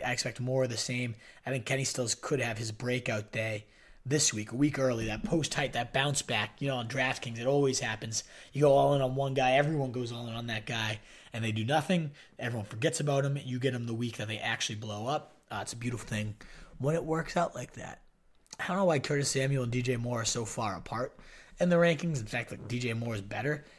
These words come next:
even if Kyle Allen seems to have a preference for Samuel. Those two just seem to never hook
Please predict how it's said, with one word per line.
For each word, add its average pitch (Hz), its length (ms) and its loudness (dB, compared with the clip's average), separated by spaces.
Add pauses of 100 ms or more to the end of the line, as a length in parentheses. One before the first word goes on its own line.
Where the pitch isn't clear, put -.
(160)
even 127 260 0
if 117 140 -4
Kyle 120 280 -2
Allen 120 300 -2
seems 117 240 -4
to 120 80 -4
have 117 160 -2
a 107 60 -8
preference - 500 -8
for 120 260 -6
Samuel. 143 600 4 (340)
Those 120 140 0
two 131 140 0
just 117 200 0
seem 120 200 -2
to 113 60 -2
never 120 380 -2
hook 110 260 -8